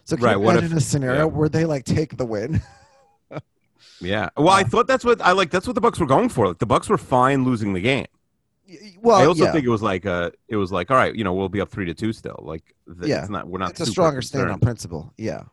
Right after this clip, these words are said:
Speaker 2: Mm-hmm.
Speaker 1: But, um,
Speaker 2: Yeah, absolutely. And, like, the, it's the Bucks' stand to make because of, because this happened in Wisconsin.
Speaker 1: Yeah. But, um, yeah, it, it, it is incredible, though, I think, within, like, less than an hour of the Bucks,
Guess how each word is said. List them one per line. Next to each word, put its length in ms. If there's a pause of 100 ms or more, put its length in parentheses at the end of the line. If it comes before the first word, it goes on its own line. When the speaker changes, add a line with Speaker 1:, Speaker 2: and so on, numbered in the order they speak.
Speaker 2:
Mm-hmm. 140
Speaker 1:
But, 100
um, 260 (100)
Speaker 2:
Yeah, 120
absolutely. 520 (120)
And, 200
like, 200
the, 120
it's 140
the 80
Bucks' 300
stand 360
to 80
make 300
because 380
of, 180
because 300
this 100
happened 300
in 60
Wisconsin. 480 (320)
Speaker 1:
Yeah. 320 (760)
But, 280
um, 360
yeah, 260
it, 220
it, 160
it 100
is 160
incredible, 400
though, 140
I 80
think, 320
within, 400
like, 400
less 380
than 120
an 100
hour 440
of 260
the 80
Bucks, 540